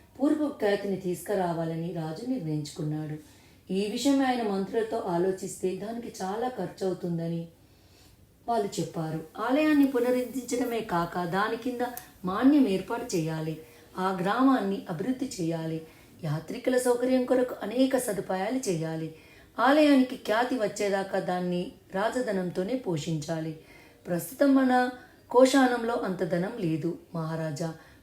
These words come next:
కొన్నాళ్ళు వాయిదా వేద్దాం అన్నారు మంత్రులు. అనుకున్నప్పుడు చేయకపోతే ఆలయాన్ని పునరుద్ధరించడం ఎన్నటికీ జరగదు. ఈ ఖర్చు కోసం కొత్త పన్ను ఒకటి వేద్దాము. దాన్ని ధనికుల మీద, వర్తకుల మీద మాత్రమే వేస్తే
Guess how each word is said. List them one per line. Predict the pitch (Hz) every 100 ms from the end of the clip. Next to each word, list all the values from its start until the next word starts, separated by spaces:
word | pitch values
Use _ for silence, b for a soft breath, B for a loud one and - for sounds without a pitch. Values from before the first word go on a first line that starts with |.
| -
కొన్నాళ్ళు | 240 247 277 277
వాయిదా | 247 190 233 262
వేద్దాం | 214 175 160 180 - 175
అన్నారు | 170 185 208
మంత్రులు. | 175 151 139 156 160 - B B B B -
అనుకున్నప్పుడు | 214 262 320 311 302 262
చేయకపోతే | 247 226 240 254 240 233 233 -
ఆలయాన్ని | 190 180 208 233 233 220
పునరుద్ధరించడం | 220 180 190 202 175 202 202 202 214
ఎన్నటికీ | 196 - - - 196 196 262
జరగదు. | 175 165 160 151 160 - B B B -
ఈ | 262
ఖర్చు | 285 277 277 330
కోసం | 311 294 262
కొత్త | 226 - 262
పన్ను | 254 240 233
ఒకటి | 233 175
వేద్దాము. | 175 180 160 185 185 180 - B B 185
దాన్ని | 233 277 269
ధనికుల | 202 220 262 262 247
మీద, | 247
వర్తకుల | 247 185 180 - 220 226
మీద | 220 220
మాత్రమే | 202 180 208 - 254 254 240
వేస్తే | 175 175 - 180